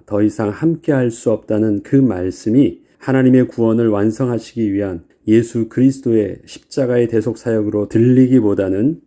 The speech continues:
현재 계속 들려오는 예수님이 잡히실 것이라는 소문에 대한 실제적 불안으로밖에 다가오지 못했습니다. 제자들은 예수님과 함께 다니면서 한 번도 예수님이 없는 하나님 나라를 생각해 본 적이 없었습니다.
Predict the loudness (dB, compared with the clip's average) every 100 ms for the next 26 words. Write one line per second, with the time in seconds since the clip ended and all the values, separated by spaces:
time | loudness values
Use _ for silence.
0 | _ 0 2 4 2 0 -2 -4 -4 -2
1 | 0 0 0 -2 -8 _ 0 2 4 4
2 | 2 -2 -8 -8 -4 -4 -2 -4 -2 -2
3 | -2 -2 0 2 4 2 2 0 -2 -6
4 | -10 -6 -2 0 0 0 -2 -2 0 0
5 | 0 -2 -4 -6 -6 -2 -4 -4 -10 -6
6 | -2 -2 -2 -2 -2 -6 -6 -6 -6 -8
7 | -18 -20 _ _ _ _ 0 2 4 4
8 | 4 2 0 -2 0 0 0 -2 -2 -2
9 | -4 -2 0 0 -2 -4 -4 -4 -4 _
10 | -4 0 2 4 4 2 2 2 2 4
11 | 6 4 2 0 0 -2 -4 -2 0 0
12 | -2 -4 -4 -4 -6 -6 -4 -4 -2 -2
13 | -2 -2 -2 -4 -4 -6 -4 -4 -6 -8
14 | -18